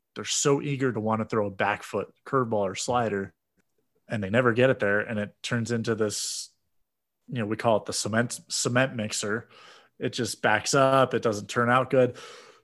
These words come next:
Those balls get hit long, a f-, very, very, very f-, a long way. <laughs> And, uh, and so, and that's kind of what's something that I've had a little bit more confidence in is, is throwing my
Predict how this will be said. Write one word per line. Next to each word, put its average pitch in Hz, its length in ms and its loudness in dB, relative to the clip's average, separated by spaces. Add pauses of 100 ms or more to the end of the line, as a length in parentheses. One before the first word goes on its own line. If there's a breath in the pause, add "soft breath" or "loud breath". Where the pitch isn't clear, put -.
(300)
Those 110 180 4
balls 117 240 4
get 131 140 2
hit 180 240 2
long, 113 280 -2
a 123 60 -2
f-, - 160 -6
very, 165 440 4
very, 139 360 4
very 117 280 0
f-, - 300 -12 (520)
a 156 40 -10
long 120 340 0
way. 95 360 -6
<laughs> - 1400 -4
And, 127 360 8
uh, 123 460 8 (720 loud breath)
and 135 320 -2
so, 127 500 6
and 131 160 2
that's 135 240 2
kind 135 180 2
of 113 140 0
what's 120 200 4
something 113 400 -2
that 117 200 -6 (100)
I've 113 340 0 (160)
had 113 180 2
a - 20 4
little 117 180 2
bit 120 120 0
more 113 180 0
confidence 110 580 0
in 107 140 0
is, 113 280 -4
is 113 220 -6
throwing 110 320 0
my 107 160 2